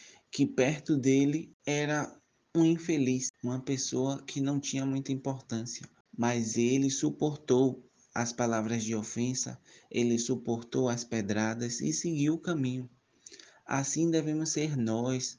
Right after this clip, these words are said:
na nossa caminhada com Cristo. Muitas pessoas se levantam pra nos ofender, pra lançar palavras de maldição, pra tentar tirar a gente do caminho.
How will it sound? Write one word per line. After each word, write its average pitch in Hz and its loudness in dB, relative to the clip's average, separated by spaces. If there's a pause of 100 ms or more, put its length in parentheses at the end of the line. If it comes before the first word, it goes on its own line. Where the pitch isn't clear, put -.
(320)
na 113 -2
nossa 117 -2
caminhada 123 -2
com 139 -2
Cristo. 110 -4
Muitas 160 0
pessoas 127 0
se - 2
levantam 117 0
pra 117 -2
nos 110 -2
ofender, 117 -2 (280)
pra 123 -2
lançar 139 -2
palavras 127 -2
de 120 -2
maldição, 113 -2 (260)
pra 135 2
tentar 151 0
tirar 131 0
a 131 -2
gente 123 -4
do 127 0
caminho. 120 2